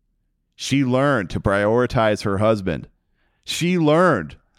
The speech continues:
that children have to be dedicated to God the Father. Yes, physical children are our children, but ultimately they're God's children.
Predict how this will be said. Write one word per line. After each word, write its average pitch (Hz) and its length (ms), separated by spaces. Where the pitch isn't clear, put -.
that 110 200
children 151 720
have 135 320
to 139 100
be 120 180
dedicated 120 920
to 101 100
God 104 480
the 113 120
Father. 107 640
Yes, 92 460
physical 120 480
children 107 560
are 92 400
our 107 320
children, 123 640
but 127 140
ultimately 170 500
they're 151 220
God's 131 500
children. 90 560